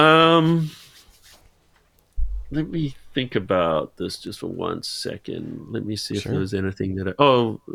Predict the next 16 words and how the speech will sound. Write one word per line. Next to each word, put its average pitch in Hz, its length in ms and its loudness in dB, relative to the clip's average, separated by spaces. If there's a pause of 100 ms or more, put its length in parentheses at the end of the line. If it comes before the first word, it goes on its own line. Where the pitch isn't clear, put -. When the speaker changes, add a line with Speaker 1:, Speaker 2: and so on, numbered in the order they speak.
Speaker 1:
uh, 294 580 0
let 277 120 2
me 170 80 2
see 160 160 0
if, - 160 0
I 143 100 4
ju-, 147 180 -2
I 135 60 6
just 123 140 0
wanna 110 140 2
see 104 140 0
if 98 60 -2
there's 95 120 -2
anything 95 340 0
I 90 80 -2
did 92 260 -4